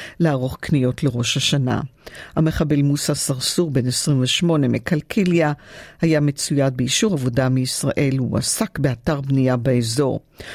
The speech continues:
הוא הבחין בה, ניגש אליה, ניהל איתה שיחה, והיכה אותה למוות.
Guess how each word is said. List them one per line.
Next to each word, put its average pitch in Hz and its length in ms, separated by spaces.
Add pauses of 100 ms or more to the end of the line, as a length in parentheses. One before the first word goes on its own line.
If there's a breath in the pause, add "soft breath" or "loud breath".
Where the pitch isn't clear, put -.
(140 loud breath)
הוא 143 100
הבחין 175 460
בה, 180 160
ניגש 139 500
אליה, 143 280
ניהל 151 420
איתה 151 220
שיחה, 139 480 (380 loud breath)
והיכה 151 420
אותה 131 260
למוות. 127 680